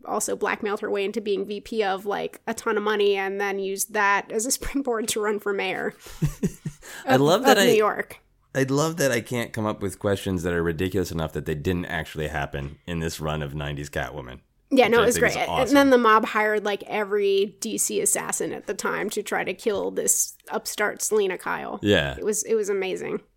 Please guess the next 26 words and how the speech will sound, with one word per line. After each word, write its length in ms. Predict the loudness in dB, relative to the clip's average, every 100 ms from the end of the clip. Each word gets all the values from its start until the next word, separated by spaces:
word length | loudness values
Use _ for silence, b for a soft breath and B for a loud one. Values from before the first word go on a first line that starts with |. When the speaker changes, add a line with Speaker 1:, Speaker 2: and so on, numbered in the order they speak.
| -2
Speaker 2:
Did 140 | 0
Speaker 1:
It 20 |
Speaker 2:
she 80 | 4
Speaker 1:
was 80 | 4
such 80 | 4
Speaker 2:
actually 140 | 2 0
get 180 | -2 -2
to 60 |
be 100 | -2
mayor? 380 | 0 0 0 -2 B 2
Speaker 1:
No, 400 | 6 8 8 4
she 160 | 4
ended 180 | 4 4
up 80 | 4
having 240 | 2 2 2
to 120 | 0
fake 340 | 0 0 2
her 120 | 2 4
own 180 | 4
death. 560 | 2 2 0 -2 -10 -16 B B -6
Speaker 2:
<laughs> 60 | 0
Speaker 1:
Uh, 680 | 6 8 8 6 6 4 0 -8 _ _ 4
in 320 | 6 6 2 0
part, 840 | -4 -2 0 4 4 2 0 -2 -4 -2
uh, 600 | 2 4 4 4 2 -2
because, 800 | -4 -8 -6 -2 0 0 0